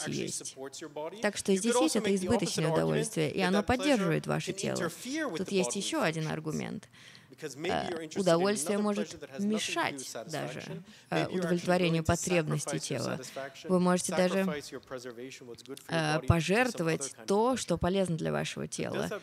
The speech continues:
Speaker 2: ради
Speaker 1: surplus
Speaker 2: какого-то
Speaker 1: pleasure interfere with or
Speaker 2: удовольствия.
Speaker 1: support.
Speaker 2: И
Speaker 1: You
Speaker 2: это
Speaker 1: could say,
Speaker 2: вот
Speaker 1: well, in a way,
Speaker 2: избыточное удовольствие, которое пришло в противоречие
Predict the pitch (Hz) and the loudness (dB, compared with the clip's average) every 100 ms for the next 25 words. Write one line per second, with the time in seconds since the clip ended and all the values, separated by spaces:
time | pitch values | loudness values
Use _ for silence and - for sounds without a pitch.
0 | - - 170 165 175 175 - 175 170 175 | -8 0 2 2 2 -2 2 2 2 -2
1 | 190 202 285 190 202 - 139 - - - | 2 2 4 2 0 -2 -4 -4 -8 -16
2 | 113 98 - - - - 196 240 - 196 | -14 -16 -18 -20 -12 -2 0 0 0 -2
3 | 196 - 127 135 - _ _ _ - 196 | -2 -6 -10 -10 -16 _ _ _ -6 -2
4 | 190 233 254 240 208 190 214 214 196 190 | 2 4 4 6 8 8 6 2 2 4
5 | 190 190 - 190 - - 185 - 170 208 | 4 2 2 0 2 -2 -2 0 2 2
6 | 208 - - | 2 -2 -6